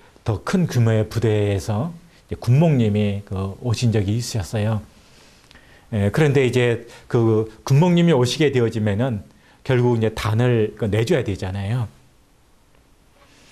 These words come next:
그런데 이제 그 일단 뭐 단을 내드릴 수밖에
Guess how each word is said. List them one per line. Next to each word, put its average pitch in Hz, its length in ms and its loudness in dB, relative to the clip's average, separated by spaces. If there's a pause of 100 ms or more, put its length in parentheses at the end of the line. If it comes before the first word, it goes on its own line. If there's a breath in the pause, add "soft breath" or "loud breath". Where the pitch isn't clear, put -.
(460 loud breath)
그런데 135 340 2
이제 123 260 2
그 123 580 0 (440 loud breath)
일단 127 440 0
뭐 117 100 2
단을 113 560 0
내드릴 117 320 0
수밖에 104 580 -4